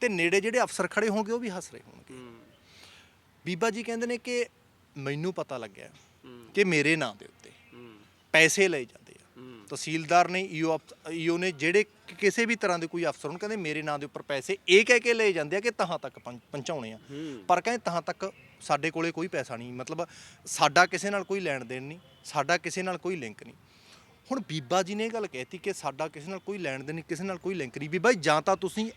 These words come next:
Speaker 1: ਇੱਥੇ ਇਹ ਗੱਲ ਸਪਸ਼ਟ ਕਰੋ ਕਿਹੜੇ ਅਫਸਰ, ਕਿਹੜੇ ਤਹਿਸੀਲਦਾਰ ਤੁਹਾਡੇ ਨਾਂ ਤੇ ਪੈਸੇ ਲੈਂਦੇ ਆ,
Speaker 2: ਹੂੰ।
Speaker 1: ਫਿਰ ਤਾਂ ਪਤਾ ਲੱਗੇ।
Speaker 2: ਹੂੰ।
Speaker 1: ਹੁਣ ਤੁਸੀਂ ਇਹ ਗੱਲ,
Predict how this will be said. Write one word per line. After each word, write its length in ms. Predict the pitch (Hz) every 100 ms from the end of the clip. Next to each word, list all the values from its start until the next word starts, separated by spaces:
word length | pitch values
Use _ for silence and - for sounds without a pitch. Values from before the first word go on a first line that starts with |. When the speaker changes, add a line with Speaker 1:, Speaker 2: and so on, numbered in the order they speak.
| -
Speaker 1:
ਇੱਥੇ 340 | 156 - 208 220
ਇਹ 120 | 208 233
ਗੱਲ 160 | 262
ਸਪਸ਼ਟ 440 | - - 180 - -
ਕਰੋ 240 | 185 226
ਕਿਹੜੇ 340 | - 226 269
ਅਫਸਰ, 280 | 190 - 214
ਕਿਹੜੇ 300 | 202 220 262
ਤਹਿਸੀਲਦਾਰ 460 | - 185 170 175 269
ਤੁਹਾਡੇ 340 | - 208 185
ਨਾਂ 120 | 180
ਤੇ 80 | 175
ਪੈਸੇ 320 | 240 247 190
ਲੈਂਦੇ 240 | 143 110 -
ਆ, 40 | -
Speaker 2:
ਹੂੰ। 340 | 123 127 107 117
Speaker 1:
ਫਿਰ 100 | 147
ਤਾਂ 140 | 165
ਪਤਾ 200 | 202 202
ਲੱਗੇ। 220 | 196 185 208
Speaker 2:
ਹੂੰ। 580 | - - - 247 - 214
Speaker 1:
ਹੁਣ 100 | 247
ਤੁਸੀਂ 380 | - 226 240 277
ਇਹ 60 |
ਗੱਲ, 260 | 226 208